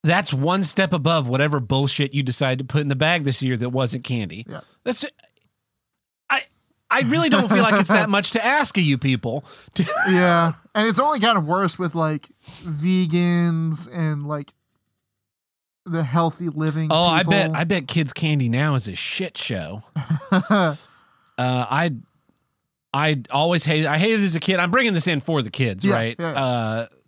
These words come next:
Speaker 1: they're not, they can't, they can't articulate it to their parents why this stuff pisses them off,
Speaker 2: Yeah.
Speaker 1: but it does, because it's just, to me, to me, Halloween, especially in my later years, my late, late Halloween years,
Speaker 2: Uh-huh.
Speaker 1: like, right before I be-, turned a teenager.
Speaker 2: Yeah, yeah,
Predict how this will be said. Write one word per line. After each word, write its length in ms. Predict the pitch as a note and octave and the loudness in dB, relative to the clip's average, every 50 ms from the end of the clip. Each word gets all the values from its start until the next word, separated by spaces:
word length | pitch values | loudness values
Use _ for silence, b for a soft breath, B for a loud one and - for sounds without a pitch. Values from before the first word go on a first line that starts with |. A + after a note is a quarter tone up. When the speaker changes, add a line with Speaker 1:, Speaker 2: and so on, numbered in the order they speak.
| _ _ _ _ | _ _ _ _
Speaker 1:
they're 200 | C3+ C#3+ D#3 F3 F#3 | -4 0 0 2 2
not, 180 | G3 G3 D#3 | 0 0 -2
they 180 | F3 E3 F#3+ G#3 | -2 -2 -2 0
can't, 300 | G3+ A#3 A#3 G#3+ F3+ F#3 | 0 -2 -4 -4 -2 -2
they 80 | G#3 G3+ | -4 -2
can't 160 | - B3 A#3 | 0 0 0
articulate 600 | G#3 F3 - - - A3+ G#3+ - G#3 F#3 E3+ D3+ | 0 0 -2 -2 -2 -2 -2 0 0 0 2 2
it 100 | C#3 C#3 | 0 0
to 80 | - D#3 | -2 -2
their 120 | C#3 B2 | -2 -2
parents 380 | G#2 B2+ D3 D3 D3 C3+ A2+ - | -2 -2 -2 0 0 0 -2 -2
why 160 | B2+ C3+ C#3 | -2 -2 0
this 160 | C3 B2 A#2+ - | 0 -2 -2 -2
stuff 260 | - C#3+ B2 - _ | -2 -2 -4 -4 _
pisses 320 | - C#3 B2+ - - G#2+ | -4 -4 -4 -4 -4 -4
them 140 | G#2 A2 G#2+ G#2 | -4 -4 -4 -4
off, 240 | F#2+ A#2+ E3 - - | -4 -4 -6 -8 -10
Speaker 2:
Yeah. 80 | B B B B B - | B B B B B -2
Speaker 1:
but 100 | B3+ B3+ | 0 0
it 140 | B3 A3+ F#3+ | 0 0 0
does, 300 | D4+ D#4+ D#4+ B3 F3+ C#3+ | 2 2 2 2 2 0
because 320 | D3 F#3 E3+ - G#3+ F#3 | 0 -2 0 0 0 2
it's 180 | G3+ G3 - - | 0 0 -2 -2
just, 240 | - A#3+ G#3+ - - B B B B B B B B B B B B B B B B B B B B B B B - | 0 0 -2 -2 -4 B B B B B B B B B B B B B B B B B B B B B B B -4
to 120 | - A3 A3 | 0 0 2
me, 420 | C4+ E4 E4 D4 A#3+ G3+ F3+ D#3 - - | 2 2 2 2 2 2 0 0 -2 -4
to 100 | - F#3+ | -4 -2
me, 240 | F#3+ G#3 A#3 G#3+ G3 F3 | 0 0 2 2 2 2
Halloween, 720 | D#3+ F3+ F3 E3+ D#3 D3+ D3+ C#3 B2+ A#2+ A2+ A2 A2 A2+ - - | 2 2 2 0 0 0 0 0 0 0 0 -2 -4 -6 -8 -6
especially 480 | - - - B3 C4 B3 - - A#3 G3 | -4 -4 0 0 0 0 0 0 0 0
in 60 | E3+ | 2
my 140 | D3+ C#3+ B2+ | 0 0 0
later 280 | B2 B2 B2+ B2+ A#2+ A#2 | 0 0 0 0 0 -2
years, 300 | G#2 G2+ G2+ G2+ G2+ A#2+ | -2 -2 -4 -4 -4 -4
my 140 | A#2+ A#2+ | -2 -2
late, 400 | A#2+ B2 B2+ C3 C#3 C#3+ C#3 - - - - - | -2 0 0 0 0 0 -2 -6 -10 -18 -16 -10
late 260 | A#2 A#2 A#2 A#2 A#2 | -6 -4 -4 -4 -4
Halloween 460 | A#2 A#2 A2 G#2+ G#2+ G#2+ G#2+ G#2 G#2 | -2 -2 -2 -2 -2 -2 -2 -4 -4
years, 260 | G2+ F#2+ F#2 F3 E3+ E3 | -4 -4 -2 0 2 2
Speaker 2:
Uh-huh. 80 | D#3+ | 2
Speaker 1:
like, 220 | C3+ A2 G#2 - - _ _ _ - | 0 -2 -4 -8 -14 _ _ _ -18
right 360 | B2+ A#2+ D#3 D#3+ E3 E3 D3+ | -10 -6 -2 -2 -2 -2 -2
before 320 | D#3+ C3+ - D#3+ D3+ C#3+ | -4 -4 -2 0 0 0
I 40 | C#3 | 0
be-, 140 | B2+ C#3+ C#3 | -2 -2 -4
turned 240 | C3 - D3 C3+ B2+ | -2 -2 -2 -2 -2
a 40 | A#2 | -2
teenager. 560 | - C#3+ C3+ B2 A#2+ A#2 A#2 G2+ A2+ A2 A2 G3+ | -2 -2 0 0 0 0 -2 -2 -4 -4 -2 0
Speaker 2:
Yeah, 160 | G#3+ F#3+ E3 | 0 0 0
yeah, 120 | D#3 D3+ | -2 -4